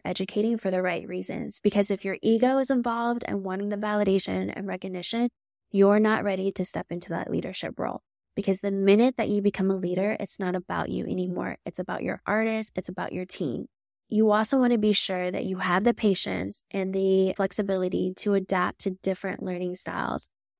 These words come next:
There's programs and trainings out there that can teach you to be a better educator. It can teach you all the different types of learners out there so that you can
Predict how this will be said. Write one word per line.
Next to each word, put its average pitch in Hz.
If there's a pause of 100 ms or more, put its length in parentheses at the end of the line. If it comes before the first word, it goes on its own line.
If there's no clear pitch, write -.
(160)
There's 196
programs 214
and 196
trainings 214
out 202
there 180
that 202
can 196
teach -
you 220
to 220
be 190
a 185
better 190
educator. 175
It 196
can 196
teach 220
you 214
all 214
the 226
different 214
types -
of 202
learners 208
out 185
there 185
so -
that 185
you 208
can 233